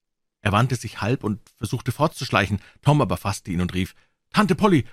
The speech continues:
das ist nicht recht und nicht schön. Es muß sich auch jemand freuen, dass Huck wieder da ist." "Das müssen wir,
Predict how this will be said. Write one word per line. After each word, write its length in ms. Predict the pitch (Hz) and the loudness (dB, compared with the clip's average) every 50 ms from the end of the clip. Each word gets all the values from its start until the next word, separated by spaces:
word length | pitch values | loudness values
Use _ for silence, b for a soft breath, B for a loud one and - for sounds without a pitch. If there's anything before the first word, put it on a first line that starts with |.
| b b b _ _ _ _ | b b b _ _ _ _
das 200 | _ - 202 - | _ -2 -2 -2
ist 140 | 180 - - | -4 -6 0
nicht 240 | 208 214 - - - | 0 0 0 0 0
recht 280 | 220 247 214 - - 196 | 0 0 0 0 -2 -2
und 60 | 180 | 0
nicht 240 | 170 196 - - - | 0 -2 -2 -4 0
schön. 300 | - 226 214 170 127 - b b b b b | 2 4 6 6 4 2 b b b b b
Es 200 | - 160 - - | -2 -2 0 2
muß 160 | 214 240 - | 0 0 2
sich 160 | - 220 - 196 | 0 0 0 0
auch 80 | 160 | 0
jemand 260 | - 202 196 196 175 | 2 4 4 4 2
freuen, 260 | - - 196 202 196 190 | 2 0 2 2 4 4
dass 240 | 185 170 - - | 2 2 0 -2
Huck 200 | - 220 - - | -4 -4 -4 -2
wieder 180 | - 143 135 135 | -2 0 2 2
da 200 | 120 139 123 117 | 4 4 2 4
ist." 280 | 82 98 - - - _ _ _ _ _ _ _ _ _ _ _ _ _ _ _ _ _ _ _ | 2 0 -4 -6 -16 _ _ _ _ _ _ _ _ _ _ _ _ _ _ _ _ _ _ _
"Das 200 | 311 302 - - | -2 -2 2 2
müssen 280 | 339 311 - - 240 | 0 0 2 -2 0
wir, 260 | 202 220 208 185 165 | 2 4 4 2 2